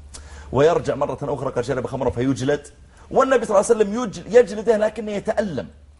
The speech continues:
"ودي تتوب"، لكن فلم يقاطعه النبي صلى الله عليه وسلم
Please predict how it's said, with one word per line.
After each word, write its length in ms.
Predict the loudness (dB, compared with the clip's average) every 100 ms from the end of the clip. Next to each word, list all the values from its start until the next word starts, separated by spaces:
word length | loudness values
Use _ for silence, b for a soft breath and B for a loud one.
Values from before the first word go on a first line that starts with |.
| -20 -6
"ودي 300 | -6 -4 -6
تتوب"، 400 | -6 -6 -6 -4
لكن 320 | -4 -4 -8 -10 B B B B B B -2
فلم 260 | 2 2
يقاطعه 520 | 0 -2 -2 -2 -4 -4
النبي 240 | -4 -6
صلى 60 | -8
الله 80 | -8
عليه 100 | -8
وسلم 340 | -10 -10 -10